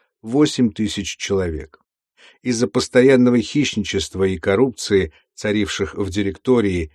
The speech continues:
и среди их агентов, армия голодала, была разута и раздета,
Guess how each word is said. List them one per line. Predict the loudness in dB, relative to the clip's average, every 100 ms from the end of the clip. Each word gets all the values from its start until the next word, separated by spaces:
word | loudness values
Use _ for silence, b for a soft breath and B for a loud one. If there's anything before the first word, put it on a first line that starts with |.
| _
и | -12
среди | -4 -2 -2 -4
их | -4 -6 -6
агентов, | -8 0 0 2 -4 -6 _ _ _ _
армия | -2 2 4 4 2
голодала, | 4 6 4 6 6 8 6 2 -2
была | -2 2 4
разута | 4 2 0 -2 2
и | 2
раздета, | 2 0 -2 0 2 2 -2